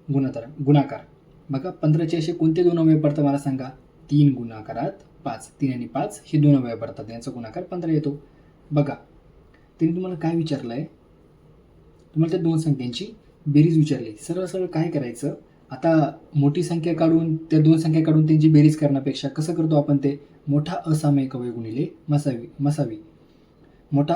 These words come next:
असामायिक अवयव कोणता आहे? पाच गुणाकारात मसावी सतरा, सतरा पाचे पंच्याऐंशी. छोटा असामायिक अवयव कोणता आहे? तीन गुणाकारात मसावी, सतरा त्रिक चोपन्न, सतरा त्रिक एकावन्न.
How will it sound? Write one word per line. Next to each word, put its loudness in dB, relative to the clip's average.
असामायिक 0
अवयव 6
कोणता -4
आहे? -8
पाच -2
गुणाकारात 0
मसावी 0
सतरा, -2
सतरा -8
पाचे -8
पंच्याऐंशी. 0
छोटा 4
असामायिक 2
अवयव 0
कोणता 0
आहे? 0
तीन 0
गुणाकारात -6
मसावी, -2
सतरा -8
त्रिक 2
चोपन्न, 2
सतरा -4
त्रिक 0
एकावन्न. 2